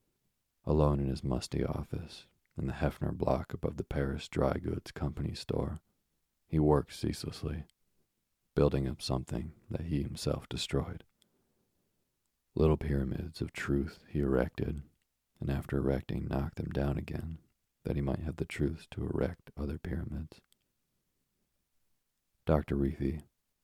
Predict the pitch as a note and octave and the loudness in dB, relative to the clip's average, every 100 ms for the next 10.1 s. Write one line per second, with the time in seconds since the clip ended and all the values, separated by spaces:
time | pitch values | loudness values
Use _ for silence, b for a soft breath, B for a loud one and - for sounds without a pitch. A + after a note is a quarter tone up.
0 | _ _ - D2 - - D#2+ C#2 C2+ D#2 | _ _ -8 -4 -4 -4 -2 -2 -2 -4
1 | D2+ _ _ _ _ _ _ _ _ _ | -6 _ _ _ _ _ _ _ _ _
2 | _ _ - D2 C2 C2+ C2+ C2+ D2 C#2+ | _ _ 2 4 4 4 2 0 0 0
3 | - C#2+ C#2 - D2+ C2 D2+ - C2 - | 0 -2 -2 -2 -2 0 -2 -6 -6 -4
4 | C#2 C2+ C2+ C#2 D#2 - _ _ _ _ | -2 -2 -2 -4 -6 -12 _ _ _ _
5 | _ _ _ _ _ _ _ _ _ - | _ _ _ _ _ _ _ _ _ 0
6 | D#2 C#2 - D2+ D2 C#2 - - - C#2+ | 0 0 4 6 6 4 -2 -6 -2 0
7 | C#2 C#2 D#2 - C#2 D2 - D2 C#2 - | 0 -2 -6 -6 -4 -4 0 2 2 2
8 | C2+ C#2+ D#2 - D2 - D2+ C2 - - | 2 2 -2 -6 -6 -4 0 0 -2 -6
9 | C#2 C#2+ C#2 C#2 - - - - D2+ D#2 | -4 -2 -2 -4 -6 -4 -2 -2 -4 -8
10 | - | -12